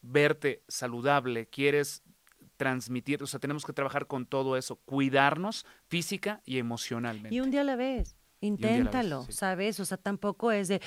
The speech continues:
Speaker 2: "Hoy me voy a comer toda la lechuga y hoy voy a hacer todo el ejercicio".
Speaker 1: No.
Speaker 2: O sea, tampoco. A ver, échatelos tú, amigo. Ahí hay más, ahí le das. Para que veas.
Speaker 1: Deja de abusar de tu cuerpo, deja de rodearte de gente negativa.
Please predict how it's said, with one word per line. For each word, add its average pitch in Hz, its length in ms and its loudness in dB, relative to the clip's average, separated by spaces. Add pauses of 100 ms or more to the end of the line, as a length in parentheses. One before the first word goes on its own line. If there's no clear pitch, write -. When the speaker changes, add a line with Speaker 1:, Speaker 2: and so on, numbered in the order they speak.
(340)
Speaker 2:
"Hoy 226 280 4
me 247 100 0
voy 240 140 0
a 262 80 0
comer 220 280 -4
toda 302 300 6
la 370 140 10
lechuga 220 580 10
y 240 140 6
hoy 294 120 12
voy 330 120 10
a - 20 12
hacer 269 180 6
todo 269 140 8
el 269 80 8
ejercicio". 214 460 8
Speaker 1:
No. 185 60 4
Speaker 2:
O 175 40 2
sea, - 120 -2
tampoco. - 480 0 (260)
A - 40 -14
ver, 160 240 -6
échatelos 170 440 -8
tú, 165 100 -16
amigo. 151 240 -16 (160)
Ahí 165 180 -8
hay 165 80 -8
más, 156 320 -16
ahí 156 120 -18
le 151 120 -18
das. 143 220 -20 (840)
Para 139 120 -14
que 143 80 -16
veas. 147 180 -10
Speaker 1:
Deja 165 160 6
de 165 60 4
abusar 147 240 2
de 156 60 2
tu - 100 -10
cuerpo, 156 400 4
deja 147 200 2
de 151 80 2
rodearte 135 400 0
de 135 80 -2
gente 135 280 -2
negativa. 113 480 -4